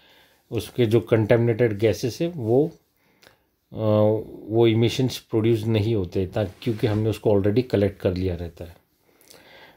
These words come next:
पोल्यूशन डिक्रीज होता है और इकोसिस्टम भी प्रोटेक्ट होता है और, अ, रिसोर्स भी प्रोटेक्ट होते हैं।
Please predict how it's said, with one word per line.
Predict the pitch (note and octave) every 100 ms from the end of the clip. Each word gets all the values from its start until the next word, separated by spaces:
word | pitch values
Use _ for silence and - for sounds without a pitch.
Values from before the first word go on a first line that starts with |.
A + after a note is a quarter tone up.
| _
पोल्यूशन | - A#2 B2+ C#3+ C3+
डिक्रीज | B2 - B2 A2
होता | A2 A#2
है | A#2 B2 _ _ _ _ - - _ _
और | G#2+ G#2 G#2 G#2 G#2 G#2+
इकोसिस्टम | A2+ G#2+ B2+ - A#2 - A#2+
भी | A#2+ B2+
प्रोटेक्ट | - A2 G2 A2+ -
होता | G#2+ A#2
है | A2+ A2 - _ _ _ _ A#2+
और, | A2+ A2+ A#2
अ, | A2 A2
रिसोर्स | A2 G#2+ A#2+ G#2
भी | F#2+ A#2+
प्रोटेक्ट | B2+ G2+ E2+ F#2+ -
होते | E2 F2
हैं। | E2+